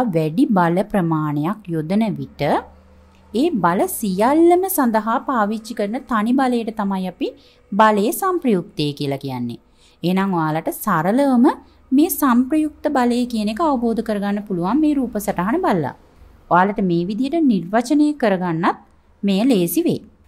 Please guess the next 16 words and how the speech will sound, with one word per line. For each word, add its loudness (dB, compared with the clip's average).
බල 2
එකිනෙකට -2
වැඩි -2
ගණනක් -4
යෙදෙන -4
විට -4
එම 0
බල 2
සියල්ලම 0
නිසා 0
ඇතිවන -2
ප්‍රතිඵලය 0
ඇති -2
කරන -2
තනි 4
බලය 4